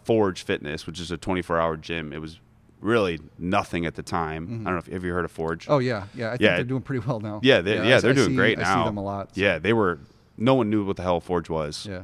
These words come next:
Speaker 1: when, when I was there. Um, at least compared to now. I don't mean to, everyone thinks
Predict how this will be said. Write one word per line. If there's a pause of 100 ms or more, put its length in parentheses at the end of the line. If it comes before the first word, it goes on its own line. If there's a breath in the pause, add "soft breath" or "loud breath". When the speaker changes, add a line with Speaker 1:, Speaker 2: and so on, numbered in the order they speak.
Speaker 1:
when,
when
I
was
there. (420 soft breath)
Um, (960)
at
least
compared
to
now.
I
don't
mean
to, (540 soft breath)
everyone
thinks